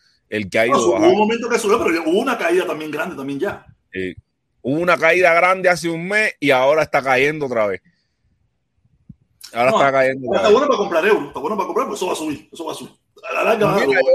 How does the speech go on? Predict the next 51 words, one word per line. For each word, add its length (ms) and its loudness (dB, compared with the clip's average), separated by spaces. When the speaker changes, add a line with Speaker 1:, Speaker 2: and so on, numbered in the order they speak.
Speaker 1:
creo, 160 -4
yo 220 -2
creo 280 -2
que 100 -4
el 120 -4
euro 300 0
acá, 320 2
eh, 220 0
yo, 180 0
pro-, 220 -4
tú 80 -8
sabes 240 2
que 180 0
la 140 0
culpa 480 0
es 80 6
de, 800 -2
de, 220 0
de, 140 -6
de 360 0
andar, 340 -4
eh, 220 -2
estarle 320 -2
haciendo 260 -6
la 140 -2
guerra 180 -4
a 40 -8
Putin, 320 -16
¿entiendes? 380 -10
Yo 140 0
creo 220 0
que 100 0
Speaker 2:
Bueno, 160 4
Speaker 1:
todo 160 4
Speaker 2:
eso, 100 0
Speaker 1:
lo 60 -4
Speaker 2:
eso 40 -8
es 80 -14
lo 100 -8
que 60 -4
hay 60 -4
que 60 -2
hacer, 220 -2
eso 0 -
es 100 -12
lo 100 -6
que 80 -10
hay 60 -10
que 60 -6
hacer. 140 -6
Speaker 1:
está. 140 -12